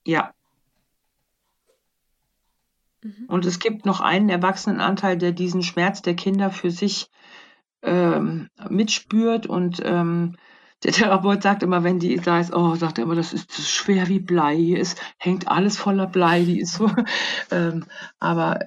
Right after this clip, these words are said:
Speaker 1: sie darf sein und, ähm, hat auch ihre Berechtigung, ja, und muss auch versorgt werden.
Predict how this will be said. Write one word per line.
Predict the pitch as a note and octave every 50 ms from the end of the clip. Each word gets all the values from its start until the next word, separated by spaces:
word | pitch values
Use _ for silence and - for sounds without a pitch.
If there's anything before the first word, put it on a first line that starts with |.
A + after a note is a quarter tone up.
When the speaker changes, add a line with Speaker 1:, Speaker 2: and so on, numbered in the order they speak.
| - _
Speaker 1:
sie | D#3 D3+ - E3
darf | - E3 G3+ G#3+ -
sein | - - F#3+ F#3+ G3+ A3+ A#3+ G#3+
und, | - - G3 F#3+ F#3+ - -
ähm, | - F#3 F3+ F3+ F3 E3+
hat | F3+ G3+ G3+ -
auch | - D#3+
ihre | - - F3+ F3+
Berechtigung, | F3 F3 E3+ E3+ G3 G#3 G#3 - - G#3+ - - G#3 G3+ G#3 G#3 G#3+ G#3+ G#3+ - - _ _ _ _ _ _ _ _ _ _ _ _ _ _ _ -
ja, | D#3+ D3+ D3 C#3+ -
und | - E3+ E3
muss | E3+ F3 F3 F3
auch | - - E3
versorgt | - - E3 D#3+ - - C#3+ C#3 - _
werden. | - - - C3 - D3 D3 C#3